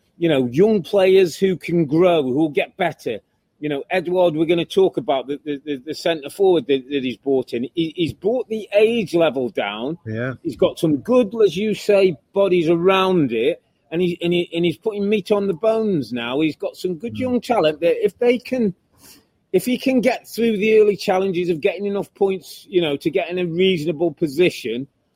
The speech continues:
Speaker 1: I think these, these bright times ahead for Palace.
Speaker 2: Yeah. I, it's, listen, we, we know what a long season it is,
Speaker 1: Mm.
Speaker 2: and we know sometimes,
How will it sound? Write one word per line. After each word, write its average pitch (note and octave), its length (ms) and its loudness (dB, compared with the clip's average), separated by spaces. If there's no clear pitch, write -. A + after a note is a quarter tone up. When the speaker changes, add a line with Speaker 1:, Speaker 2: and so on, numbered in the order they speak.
Speaker 1:
I G3+ 120 -10
think A3 240 -4
these, F3 220 -4
these D#3 180 0
bright D#3+ 320 -4
times D#3 300 -6
ahead G3+ 240 -2
for G#3 80 -18
Palace. E3 480 -6
Speaker 2:
Yeah. D#3 240 -2
I, F#3+ 180 0
it's, - 420 0
listen, D#3 440 -2
we, E3 720 0
we E3+ 240 4
know C#3 320 2
what B2+ 200 2
a B2+ 40 2
long A#2+ 300 0
season A#2 380 -4
it A#2 100 -10
is, A2 340 -6
Speaker 1:
Mm. G#2 80 -6
Speaker 2:
and A#2+ 140 -8
we D3 160 2
know C#3 200 0
sometimes, A#2+ 840 -4